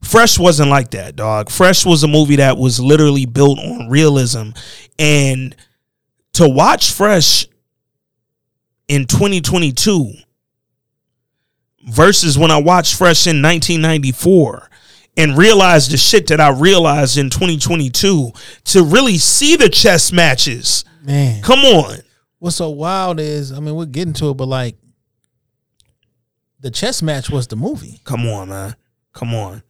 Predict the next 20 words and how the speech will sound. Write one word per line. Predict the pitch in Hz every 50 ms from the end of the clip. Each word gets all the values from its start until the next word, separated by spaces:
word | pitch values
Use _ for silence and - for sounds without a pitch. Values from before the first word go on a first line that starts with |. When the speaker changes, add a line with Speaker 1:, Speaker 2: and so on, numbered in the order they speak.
| _ -
Speaker 2:
Like, | 147 151 156
and | 160 160
there | 190 233
was | 208 170 139
one | 143 170 214 277 285 233
time, | - - 202 165 - _ _ _
and | - 160 156 143 131
the | 147 147
chess | - - 226 240 302 - -
match | 214 208 208 190 - -
was | 135 127 135 165 214 220 226
the | - 269
movie, | 254 202 160 143 127 135 139 156 156 _ _ _ - - - _ _ _ _ -
and | 151 165 165
then | 170 175
there | 180 175
was | 165 151
one | 151 165 202 226 233
chess | - - 202 180 175 - 185
match | 180 175 165 156 -